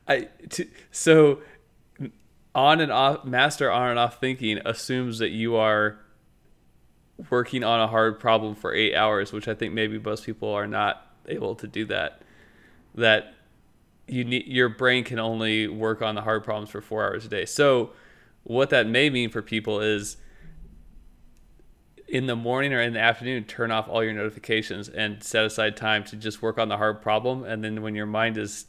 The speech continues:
kind of, "Hey, I, the hard problem, I'm tired," then, then you can start skimming through your emails and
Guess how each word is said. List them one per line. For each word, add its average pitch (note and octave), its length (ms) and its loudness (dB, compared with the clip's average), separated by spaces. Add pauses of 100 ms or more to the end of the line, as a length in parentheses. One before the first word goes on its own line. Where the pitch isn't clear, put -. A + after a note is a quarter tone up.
(160)
kind A2 180 -2
of, G#2 120 -8
"Hey, A2 140 2
I, G#2+ 200 2 (800)
the A2 100 0
hard A#2+ 240 6
problem, A2 540 0 (200)
I'm G#2+ 200 -2
tired," A#2 500 2 (500)
then, A2+ 640 0
then B2+ 180 -2
you A#2 80 -4
can G#2+ 280 -8
start G#2+ 340 -2
skimming A2 380 -6
through G#2 160 -10
your - 140 -8
emails G#2 540 -4
and G2+ 320 -12